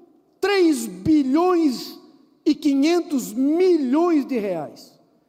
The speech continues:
Cinco vezes mais do que a médica histó-, média histórica dos últimos dez anos, que era da ordem de setecentos milhões de reais.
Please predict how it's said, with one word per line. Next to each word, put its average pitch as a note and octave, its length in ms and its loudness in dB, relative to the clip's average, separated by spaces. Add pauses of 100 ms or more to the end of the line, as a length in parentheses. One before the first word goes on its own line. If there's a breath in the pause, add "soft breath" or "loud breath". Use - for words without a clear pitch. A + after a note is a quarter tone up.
(200)
Cinco F#4+ 800 -6
vezes D4 520 -2
mais B3 580 -6 (440 soft breath)
do A#3 120 -2
que B3 120 -6
a A3 60 -4
médica A3 540 -6
histó-, - 460 -8
média B3 340 -4
histórica G#3 640 -8 (300 soft breath)
dos B3 240 0
últimos A3+ 400 -4
dez D#3+ 400 -6
anos, C#4+ 460 -4 (380 loud breath)
que F3 160 -6
era A#3+ 280 -2
da F3+ 160 -6
ordem G#3 600 -2
de C4 300 0 (260)
setecentos G3+ 1200 -10 (320 soft breath)
milhões A#3+ 1080 0
de E3+ 120 -4
reais. C#3 520 -12